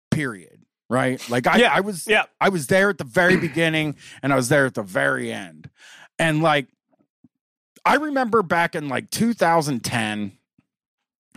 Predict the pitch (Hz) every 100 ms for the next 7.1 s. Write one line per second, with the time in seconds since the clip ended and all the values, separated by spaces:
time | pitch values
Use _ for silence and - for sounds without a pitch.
0 | - 147 - - 208 202 165 156 147 127
1 | 123 117 110 110 - 120 113 107 98 95
2 | - - - 113 127 117 113 101 90 _
3 | _ 220 196 151 151 190 170 156 165 190
4 | 190 151 - 185 175 170 160 - 135 120
5 | 117 127 120 113 117 143 147 147 139 131
6 | 135 _ _ _ 117 107 117 101 143 143